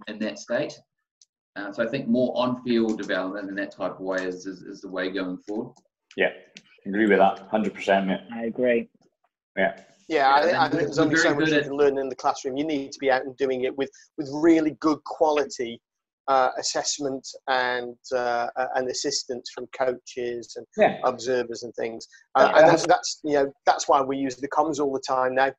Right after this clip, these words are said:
Speaker 4: uh, because
Speaker 2: Yeah.
Speaker 4: we can give that, that feedback, um, during the game,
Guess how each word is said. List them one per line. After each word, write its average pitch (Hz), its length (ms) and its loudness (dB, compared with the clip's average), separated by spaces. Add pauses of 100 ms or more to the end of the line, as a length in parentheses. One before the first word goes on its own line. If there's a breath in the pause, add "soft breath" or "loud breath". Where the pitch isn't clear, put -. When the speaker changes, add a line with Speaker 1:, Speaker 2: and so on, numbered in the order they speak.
Speaker 4:
uh, 139 320 4
because 101 200 0
Speaker 2:
Yeah. 139 40 -8
Speaker 4:
we 139 80 -2
can 135 140 -8
give 135 240 -4
that, 135 220 2 (460 soft breath)
that 135 240 2
feedback, 143 520 0 (420)
um, 135 420 0
during 147 360 2
the 127 80 -8
game, 143 380 2